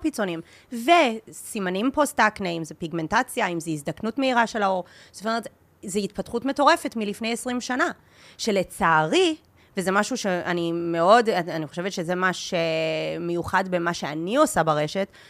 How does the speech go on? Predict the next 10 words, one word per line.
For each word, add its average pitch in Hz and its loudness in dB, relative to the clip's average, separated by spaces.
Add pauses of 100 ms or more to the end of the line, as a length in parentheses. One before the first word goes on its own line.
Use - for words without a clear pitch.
(120)
זה 185 -4
שאני, 208 0 (920)
אה, 208 0 (460)
אני 185 4
מביאה, 196 4
אה, 180 2
תודעה 175 4
על 175 4
הדברים 165 0
האלה, 143 -2